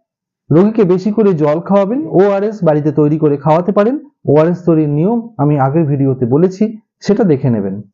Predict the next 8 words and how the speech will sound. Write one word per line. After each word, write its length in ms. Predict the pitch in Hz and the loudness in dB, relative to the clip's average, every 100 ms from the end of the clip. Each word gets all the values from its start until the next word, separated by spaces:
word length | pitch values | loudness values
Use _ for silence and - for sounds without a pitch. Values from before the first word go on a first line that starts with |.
| _ _ | _ _
এই 140 | 180 | 2
রোগের 240 | 208 214 226 | 4 2 0
ক্ষেত্রে 340 | 226 226 247 | -2 0 0
কখনোই 420 | 220 180 175 175 | 2 0 2 0
অ্যান্টিবায়োটিক 680 | 156 160 180 202 202 196 208 | 0 -2 0 0 0 0 -2
ব্যবহার 340 | 185 190 196 196 | 0 0 -2 -2
করবেন 340 | 202 190 202 | -2 0 0
না, 340 | 202 240 - | 0 -4 -8